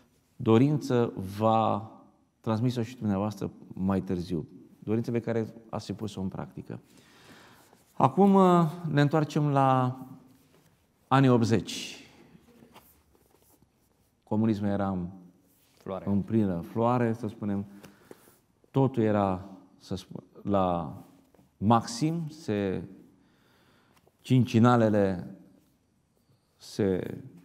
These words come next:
Speaker 1: anunțau și se, uh, propuneau tot felul de, de sarcini cetățenilor României, unde erați în vremea respectivă, unde lucrați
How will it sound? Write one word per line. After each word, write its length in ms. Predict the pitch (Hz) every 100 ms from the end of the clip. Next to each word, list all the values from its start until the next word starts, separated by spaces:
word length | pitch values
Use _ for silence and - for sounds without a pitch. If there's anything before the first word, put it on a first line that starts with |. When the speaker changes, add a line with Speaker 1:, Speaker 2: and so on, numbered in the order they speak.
| _ _ _ _ _
Speaker 1:
anunțau 640 | 117 110 104 98 139 131
și 180 | 98 -
se, 380 | 95 - 95 90 - -
uh, 300 | 104 92 87 85 - - _ _ _ _
propuneau 420 | 117 95 113 117
tot 220 | 101 143
felul 320 | - 127 113
de, 260 | 101 101 90 - - - _ _ - _ _ _ _
de 160 | - 101
sarcini 720 | - 135 120 - 104 92 87 - - _
cetățenilor 540 | - 113 101 107 113 104
României, 580 | 98 87 90 113 139 143 - - _ _ _ _ _ _ _ _ _
unde 600 | 156 180 170 165 147 147 -
erați 460 | - 113 120 117 - -
în 120 | - 101
vremea 260 | 104 98
respectivă, 440 | 95 95 92 90 87
unde 300 | 110 147 127
lucrați 640 | 113 98 117 117 - -